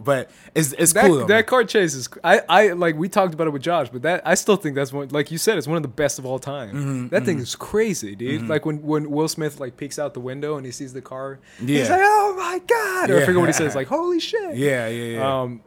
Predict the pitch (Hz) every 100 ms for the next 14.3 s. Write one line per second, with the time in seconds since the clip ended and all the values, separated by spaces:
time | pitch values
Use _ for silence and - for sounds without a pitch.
0 | - 147 135 156 156 107 120 165 139 185
1 | - 202 - 107 - 139 208 180 - 143
2 | 151 143 135 127 156 190 123 107 123 143
3 | 135 113 156 151 156 165 - 117 104 101
4 | 113 113 92 - - 139 147 - - 156
5 | 160 - - 165 160 151 156 151 156 175
6 | - 120 127 120 135 - 139 - 143 151
7 | - 104 98 98 98 101 101 85 - -
8 | 143 139 143 139 143 135 - 135 139 139
9 | 135 135 127 113 120 120 - 135 135 107
10 | 101 113 127 135 107 101 135 135 131 131
11 | _ - 139 147 175 180 165 151 151 143
12 | - 135 120 - 127 - 135 120 - 120
13 | 113 - 110 110 - - - - - 110
14 | 110 110